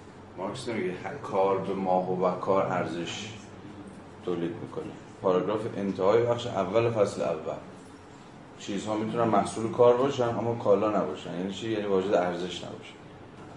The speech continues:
هر نوع کاری ارزش تولید نمی‌کنه.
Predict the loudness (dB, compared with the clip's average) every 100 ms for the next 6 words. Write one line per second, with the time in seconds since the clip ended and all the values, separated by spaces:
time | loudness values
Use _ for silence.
0 | 0 4 6 4 0 -2 -2 2 6 6
1 | 6 0 -2 -6 -8 -16 -20 -20 -20 -4
2 | 0 0 -2 -4 -2 -2 -4 -6 -8 -12